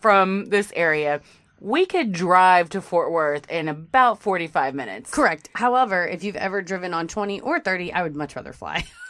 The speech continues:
Speaker 1: Yeah, and
Speaker 2: It
Speaker 1: I guess
Speaker 2: sucks.
Speaker 1: you have to get the plane
Speaker 2: That's what I was thinking
Speaker 1: to
Speaker 2: too.
Speaker 1: the, to Dallas, but it's just like you would spend more time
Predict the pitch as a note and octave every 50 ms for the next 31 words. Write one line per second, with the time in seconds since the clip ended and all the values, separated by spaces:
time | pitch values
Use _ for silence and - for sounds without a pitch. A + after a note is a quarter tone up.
0 | - - - F4 D4 A3 - A3+ B3+ B3 A3 E3+ D3 C#3+ - - A3+ B3+ C4 C4
1 | A#3+ D4+ D4+ G3+ - B3+ B3+ C4 A#3+ A3+ G3 G3+ E3 F3 F3 - F#3 E3+ F3 F3
2 | - - C3 - - F3 E3 D3+ D3+ D#3 D#3+ E3+ F#3 D4 B3 D#4 C#4 A3 - A3
3 | F#3+ - A3+ G#3+ G3+ G3+ G3+ G3+ G3+ G3+ F#3+ D3 E3+ F3+ G3+ G3 F3+ F3 D#3+ -
4 | - - A3+ G#3+ G#3 F#3 F#3+ E3+ E3 E3 F3+ F#3+ G#3+ - - - A3+ C4 B3 -
5 | - C4+ C4 - C4 A#3+ G#3 - G#3+ A#3 A#3+ C4 C4+ A3+ - - - D#4 D4+ D4
6 | C#4+ D4 B3 - - _ _ _ - F3+ F#3+ G3 G#3+ A#3+ B3+ B3+ - A#3+ G#3+ G3+
7 | F#3 E3+ D#3+ D3+ D3+